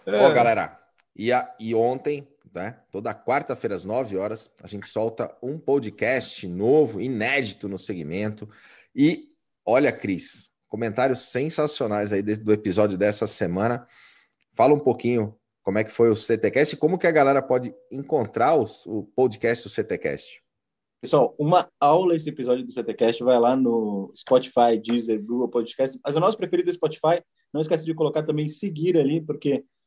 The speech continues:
Speaker 3: hoje já são mais de sete países escutando, é o podcast de segurança mais acessado do Brasil. Pra gente isso é muito legal, então muito obrigado a todos vocês que fazem isso acontecer. É...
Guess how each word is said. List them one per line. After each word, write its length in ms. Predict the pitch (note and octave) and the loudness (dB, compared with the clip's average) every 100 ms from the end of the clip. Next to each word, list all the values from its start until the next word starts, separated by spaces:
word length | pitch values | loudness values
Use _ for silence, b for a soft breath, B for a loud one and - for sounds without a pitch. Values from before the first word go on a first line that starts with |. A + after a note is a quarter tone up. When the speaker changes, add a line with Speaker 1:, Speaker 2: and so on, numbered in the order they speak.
| _ | _
Speaker 3:
hoje 280 | C3+ D3 D#3+ | 0 2 4
já 100 | D#3+ | 2
são 140 | D#3+ | 2
mais 160 | D#3 D#3+ | 0 0
de 100 | D#3 | -2
sete 300 | - E3 - | -2 -2 -2
países 360 | C#3+ C#3+ C#3+ | -4 -4 -8
escutando, 540 | C3+ - C3+ C#3+ D3 C3 | -14 -10 -2 2 2 4
é 120 | B2+ | 4
o 340 | C3 C3+ C3 C3 | 4 4 0 0
podcast 400 | C3 B2+ C3 C3 | -2 0 -4 -4
de 80 | - | -6
segurança 360 | C3+ C3 C3 | -2 0 0
mais 180 | C3 D#3 | 0 0
acessado 480 | E3+ D#3 D3+ C#3+ C#3+ | -2 -6 -2 -4 -4
do 80 | C#3 | -4
Brasil. 480 | C3 A#2+ C3 D#3 _ _ | -4 -2 -4 -6 _ _
Pra 120 | - | -4
gente 180 | A#2+ C3 | -2 -2
isso 160 | C3+ C#3+ | -4 -2
é 40 | |
muito 340 | B2+ C#3 D#3 D#3 | 0 0 0 0
legal, 220 | B2+ C3+ | 0 -2
então 120 | C3+ | -2
muito 200 | C3 C3+ | -4 -4
obrigado 260 | C#3 C3+ C3+ | -2 -2 -2
a 40 | |
todos 200 | C#3+ C#3 | -6 -6
vocês 280 | C3 C3 C#3 | -6 -6 -10
que 100 | - | 0
fazem 180 | C3+ C#3+ | 0 2
isso 140 | D3+ | -2
acontecer. 560 | D3+ D#3 D#3 D#3 G3 G#3+ _ _ _ _ _ _ | 0 0 0 2 2 2 _ _ _ _ _ _
É... 600 | D3+ C#3+ C#3 C#3 C3+ C3+ | 2 4 4 2 0 -2